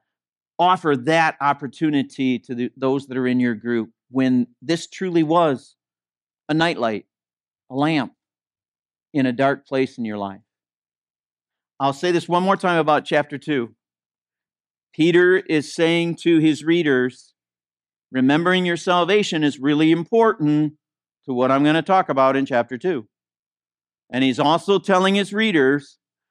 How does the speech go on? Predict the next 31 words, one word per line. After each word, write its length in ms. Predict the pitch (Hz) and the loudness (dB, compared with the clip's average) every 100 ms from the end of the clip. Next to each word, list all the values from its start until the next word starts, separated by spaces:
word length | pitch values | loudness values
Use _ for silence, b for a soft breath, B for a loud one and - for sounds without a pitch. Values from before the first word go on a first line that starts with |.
| _ _ - | _ _ -4
living 540 | 127 156 170 185 190 | 2 4 4 2 0
out 360 | 185 208 269 269 | 2 2 2 0
your 160 | 208 180 | 2 2
salvation, 760 | - 165 147 135 131 - 117 | 2 2 2 2 0 -2 -2
not 220 | 131 233 | 0 0
just 220 | 202 254 - | -2 -8 -6
that 140 | 233 | -4
you're 120 | 240 | -4
saved, 380 | - 240 233 165 | -2 -2 -2 -2
but 140 | 135 - | -4 -2
you're 160 | 185 | 0
actually 440 | 196 214 - 185 139 | 0 0 -2 -2 0
living 500 | 156 208 220 226 220 | 0 0 2 0 -2
out 220 | 202 208 - | -2 -2 -2
your 160 | 190 | -4
saved 340 | 180 202 196 170 | -2 2 2 2
life. 380 | 156 226 277 - _ _ _ _ _ _ _ _ _ - | 0 2 0 -4 _ _ _ _ _ _ _ _ _ -4
That's 360 | 117 131 - | -2 -2 -2
really 260 | 139 151 175 | 0 4 4
important 480 | 190 233 254 - 165 | 4 2 2 2 0
in 120 | 160 | 0
<laughs> 20 | |
chapter 380 | - - - 202 | -4 -10 -4 -2
two. 560 | 277 277 226 185 214 _ _ _ _ _ _ _ _ | 2 4 6 4 0 _ _ _ _ _ _ _ _
And 140 | 143 156 | -2 2
then 140 | 156 | 4
lastly, 800 | 147 165 208 214 - 139 131 131 _ - | 4 2 2 -2 -4 0 2 0 _ -6
today, 520 | 160 170 160 110 113 _ _ _ _ _ _ _ _ _ _ _ _ _ | 0 2 2 -2 -8 _ _ _ _ _ _ _ _ _ _ _ _ _
yeah, 220 | 135 151 131 | -2 -2 0
these 200 | 139 - | -4 -6
scriptures, 640 | 170 165 196 196 202 - | -8 -4 -2 -4 -4 -20